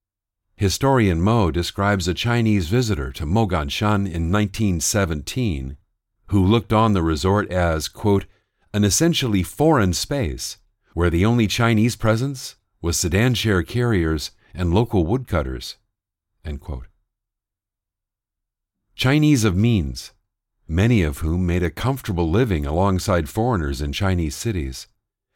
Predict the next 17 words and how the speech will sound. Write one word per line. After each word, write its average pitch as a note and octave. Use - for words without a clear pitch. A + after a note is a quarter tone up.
found C3
themselves B2
excluded G2+
from D2+
the C#2+
facilities B2
and F2+
amenities E2+
open F#2+
to G2+
Westerners. C#2
This D3
changed G2
in E2+
the F2
nineteen G2+
twenties. F#2+